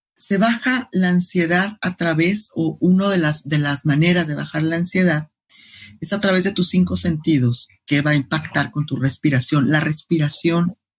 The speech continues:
es esencial en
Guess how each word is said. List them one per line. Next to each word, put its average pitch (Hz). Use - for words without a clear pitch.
es -
esencial 170
en 143